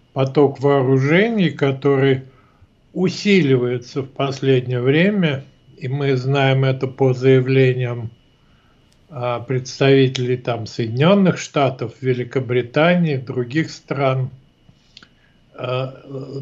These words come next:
тоже изменит существенно ситуацию. Если в начале войны соотношение было один к семи, один к десяти, то теперь именно за счет,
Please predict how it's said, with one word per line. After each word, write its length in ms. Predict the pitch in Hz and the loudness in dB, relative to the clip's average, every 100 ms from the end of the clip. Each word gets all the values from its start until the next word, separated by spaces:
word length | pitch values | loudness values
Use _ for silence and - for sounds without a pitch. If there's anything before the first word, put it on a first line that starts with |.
| - | 2
тоже 400 | 180 247 254 220 | 4 4 4 2
изменит 520 | 151 139 127 113 107 | 0 0 0 -2 -8
существенно 800 | - 131 131 139 127 - - 123 | -2 -2 2 2 2 -2 -8 -8
ситуацию. 1040 | - 135 131 139 175 190 - 151 135 131 - _ - _ - | -6 -6 -2 2 2 0 -6 0 0 -2 -8 _ -20 _ -2
Если 340 | 131 143 151 147 | 2 2 2 -2
в 140 | 139 | 0
начале 640 | 139 151 143 165 156 147 143 | 0 2 2 2 2 2 0
войны 600 | 139 143 143 139 135 131 | 2 2 0 0 -2 -2
соотношение 960 | - 135 135 139 139 - 135 127 131 | 0 -2 -2 -4 -4 -2 -2 0 -2
было 420 | 127 135 135 131 | 0 2 2 2
один 420 | 127 123 131 117 110 - _ _ _ _ - | 0 0 -2 -2 -8 -14 _ _ _ _ -16
к 20 | |
семи, 480 | - 135 120 127 127 | -6 -2 2 4 4
один 460 | 123 117 127 123 | 4 2 0 0
к 80 | 131 | 0
десяти, 920 | 123 131 131 143 135 - 175 220 240 - _ _ _ _ _ _ _ _ _ _ - | 2 2 2 0 -2 -2 0 0 -2 -10 _ _ _ _ _ _ _ _ _ _ 2
то 240 | 135 139 | 6 6
теперь 640 | 135 151 131 160 190 196 - | 4 -2 0 4 4 2 -4
именно 600 | 143 143 156 151 156 147 | -6 -4 -4 -2 0 0
за 260 | 131 151 143 | 0 0 0
счет, 560 | - 147 151 147 147 | -2 0 2 0 -6